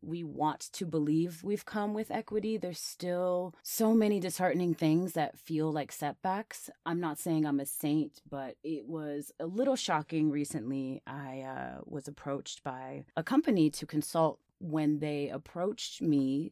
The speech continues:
they came up with a list of different names for their company. And some of them were okay. Some of them were, you know, better than others. Some of them were really great. But I was super shocked by a couple. One of the names of the company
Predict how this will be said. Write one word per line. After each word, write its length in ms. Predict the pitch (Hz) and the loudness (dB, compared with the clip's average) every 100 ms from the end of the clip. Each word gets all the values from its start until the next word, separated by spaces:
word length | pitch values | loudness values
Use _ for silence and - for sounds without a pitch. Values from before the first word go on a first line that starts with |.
| - | -10
they 540 | 143 143 135 127 127 | -8 -4 -4 -6 -10
came 280 | - 156 143 | -4 2 2
up 120 | 139 | 2
with 160 | 147 139 | -6 -6
a 60 | 139 | -6
list 400 | 131 139 - 135 | -4 -4 -6 -6
of 300 | 131 127 - | -8 -8 -10
different 340 | 139 - - | -8 -6 -2
names 420 | 139 131 120 135 | -2 -2 -4 -6
for 100 | - | -8
their 120 | 127 | -12
company. 540 | - 208 294 208 - - | -8 -6 -4 -4 -4 -4
And 600 | 156 151 151 143 147 165 | 0 2 4 6 4 2
some 240 | - 226 254 | -2 0 2
of 80 | |
them 160 | 294 285 | 6 6
were 140 | 285 | 6
okay. 440 | 262 202 175 175 220 | 0 0 0 0 -2
Some 240 | - 180 | -4 -6
of 80 | 180 | -4
them 180 | 190 190 | -4 -4
were, 340 | 185 170 165 - | -4 -4 -6 -6
you 140 | 196 | -4
know, 260 | 143 143 196 | -2 -4 -6
better 300 | 165 156 175 | -4 -2 0
than 200 | 196 - | 0 0
others. 540 | 147 139 147 156 190 | 0 2 2 2 0
Some 220 | - 151 | 0 2
of 80 | 151 | 2
them 140 | 151 151 | 2 2
were 100 | 143 | 2
really 220 | 147 156 | -2 -2
great. 420 | 156 143 165 - - | 0 2 2 0 -6
But 340 | 156 190 131 - | 2 2 2 0
I 160 | 185 | -2
was 160 | 190 196 | -2 -2
super 640 | - - - - 220 214 | -6 -10 -10 -2 0 2
shocked 500 | 220 208 190 214 - | 4 6 6 4 -4
by 440 | 175 160 151 151 - | 2 4 4 4 0
a 80 | 127 | -4
couple. 640 | - 262 - 156 143 - | -2 -2 2 2 2 -2
One 300 | - 170 175 | 0 2 2
of 140 | 175 170 | 0 2
the 100 | 165 | 4
names 380 | 156 156 151 | 6 4 4
of 120 | 156 156 | 0 -4
the 80 | |
company 640 | 147 156 156 151 147 139 | -2 0 2 4 4 2